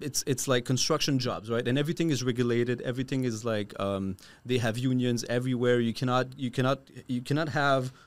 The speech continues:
workers going, like, from region to region. Even in Quebec, just to fucking work, they, it's, like, regulated. You have to have the pe-, you have to call the people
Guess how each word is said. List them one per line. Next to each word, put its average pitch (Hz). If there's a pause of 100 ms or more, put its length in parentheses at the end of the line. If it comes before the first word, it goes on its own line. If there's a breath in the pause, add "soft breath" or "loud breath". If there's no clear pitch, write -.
(140 soft breath)
workers 131
going, 120
like, 110
from 110
region 120
to 127
region. 117
Even 247
in 208
Quebec, 156
just 139
to 131
fucking 120
work, 123
they, 120
it's, 120
like, 120 (340)
regulated. 135
You 98
have 135
to 165
have 175
the 135
pe-, 135
you 131
have 175
to 175
call 147
the 139
people 135